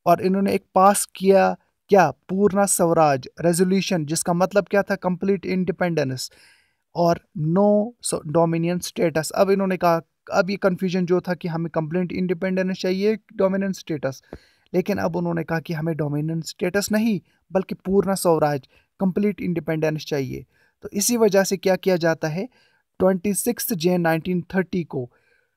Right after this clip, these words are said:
tricolor was hoisted और इसको क्या किया गया, फिक्स्ड as the first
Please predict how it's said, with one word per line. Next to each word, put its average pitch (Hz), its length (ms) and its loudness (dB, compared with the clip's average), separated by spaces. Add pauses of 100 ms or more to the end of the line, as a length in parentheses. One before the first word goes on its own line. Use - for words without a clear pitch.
(340)
tricolor 202 460 6
was 165 400 2 (280)
hoisted 170 460 2 (400)
और 175 140 -4
इसको 208 260 0
क्या 196 200 2
किया 185 320 -2
गया, 175 200 -2
फिक्स्ड 220 680 -2 (480)
as 160 280 2
the 180 120 2
first - 480 0